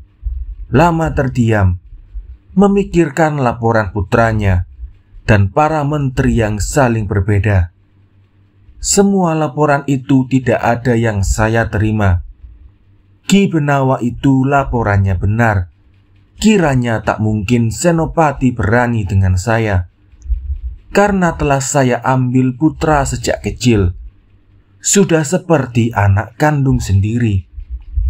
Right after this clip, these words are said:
serta banyak ajaran yang telah saya ajarkan. Setelah dewasa, saya muliakan di Mataram.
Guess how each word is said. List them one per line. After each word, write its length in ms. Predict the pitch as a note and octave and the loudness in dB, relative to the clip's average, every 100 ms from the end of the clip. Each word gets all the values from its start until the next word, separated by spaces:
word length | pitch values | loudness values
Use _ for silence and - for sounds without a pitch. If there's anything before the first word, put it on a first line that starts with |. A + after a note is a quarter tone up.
| - - - - | -2 -4 -8 -6
serta 640 | - F#3+ F3 F#3 F3 C#3 | 0 0 0 0 0 0
banyak 400 | E3 C3+ B2 A#2+ | 0 2 0 -2
ajaran 720 | A2+ A#2 G#2+ F#2+ G2 A2 - - - - | -2 -2 2 2 2 -2 -6 -10 -12 -4
yang 320 | A2+ G2 F#2 | 2 4 2
telah 380 | F#2 G2 A#2 B2+ | 0 0 0 -2
saya 480 | B2 C#3+ A#2+ A2 A#2 | -2 -4 -2 -2 -2
ajarkan. 720 | A#2 B2 B2+ C3 C3 G#2+ F#2+ - - - _ _ _ _ _ _ - - - | -2 0 0 0 0 0 -4 -8 -14 -18 _ _ _ _ _ _ -20 -20 -10
Setelah 560 | - G#3 G3+ F#3+ F#3 - | -2 0 2 0 -2 0
dewasa, 800 | D#3+ D3 C3 C3 D3 C#3 C#3 C3+ | 0 2 0 -2 0 0 0 -4
saya 400 | - C3 B2 A#2+ | 0 0 2 0
muliakan 880 | A#2+ A#2+ A#2+ G#2+ G2+ G#2 G#2 G2+ | 0 0 0 0 -2 0 2 2
di 80 | F#2 | 0
Mataram. 720 | F#2+ F#2 F2+ G#2 A#2 G#2+ F#2 | 2 0 0 0 0 0 -2